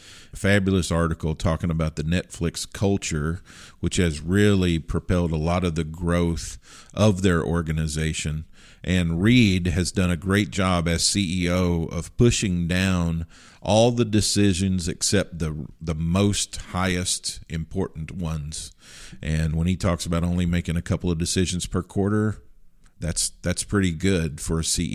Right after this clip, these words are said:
E O at that level. That way, the organization manages itself through the hierarchy and the structure he set up, and the big decisions are left to him. I know a lot of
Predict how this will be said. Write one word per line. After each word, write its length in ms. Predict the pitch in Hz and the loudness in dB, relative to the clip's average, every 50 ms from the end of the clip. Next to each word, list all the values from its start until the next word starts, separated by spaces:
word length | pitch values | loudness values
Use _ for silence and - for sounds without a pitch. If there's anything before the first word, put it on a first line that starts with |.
| 82 82 | -2 -2
E 60 | 82 | -2
O 260 | 82 80 80 80 78 - - - - - - - | -2 -2 -2 -4 -4 -8 -12 -20 -20 -12 -4 -2
at 160 | 87 82 - | -2 0 0
that 200 | 95 85 - - | 0 0 0 0
level. 420 | 76 82 82 80 73 73 73 80 82 | -2 -2 -2 -2 -4 -6 -8 -8 -6
That 220 | - 90 92 - | -4 -2 -2 -2
way, 420 | - 87 90 87 87 82 82 76 - - - - - - - - - - | -2 -2 0 0 0 0 -2 -4 -8 -12 -18 -20 -20 -20 -20 -16 -8 -4
the 100 | 76 90 | 0 2
organization 920 | 92 95 90 90 90 90 87 78 - 90 90 95 87 - - 87 85 85 | 2 2 2 2 0 0 0 0 0 0 0 0 0 0 -2 -2 0 0
manages 580 | 87 95 92 92 95 87 80 87 87 85 80 | 0 0 2 2 0 0 0 -2 -2 -2 -2
itself 640 | 87 - - - - 95 92 92 92 - - - - - - - | -4 -2 -2 0 0 2 0 0 0 -2 -6 -10 -14 -18 -20 -16
through 220 | - - 95 92 85 | -6 -2 -2 0 0
the 100 | 82 69 | -2 -4
hierarchy 540 | 73 87 87 85 82 87 90 - - 90 | -4 -2 -2 0 0 -2 -2 -2 -2 -2
and 100 | 87 82 | -2 -2
the 60 | 85 82 | -2 -4
structure 480 | - - 90 87 87 - - 92 90 | -4 -2 -2 -2 -2 -4 -4 -2 -2
he 100 | 90 92 | 0 -2
set 300 | 85 - - 90 90 90 | -2 -2 -2 -2 0 0
up, 220 | 95 98 95 - 87 | 0 -2 -2 -4 -6
and 180 | 76 76 78 - - - - - - - - - - - | -6 -6 -8 -10 -14 -18 -20 -20 -20 -20 -20 -20 -12 -8
the 100 | - 85 | -6 0
big 300 | 82 92 120 127 120 113 | 4 4 4 4 4 4
decisions 560 | 107 107 - - 110 107 98 113 104 98 92 | 2 2 4 4 4 4 4 4 2 2 2
are 80 | 90 87 | 2 2
left 280 | 90 98 101 95 - - | 2 2 2 2 0 0
to 100 | 98 92 | 0 2
him. 340 | 107 110 104 87 80 76 - - - - - - - - - - - - | 2 2 2 0 -2 -4 -8 -12 -18 -20 -20 -20 -20 -20 -20 -18 -6 0
I 80 | - | 2
know 180 | 101 104 104 98 | 4 4 6 6
a 40 | 87 | 4
lot 320 | 85 82 87 92 95 98 98 | 4 4 2 2 2 2 2
of 220 | 95 92 92 | 2 0 0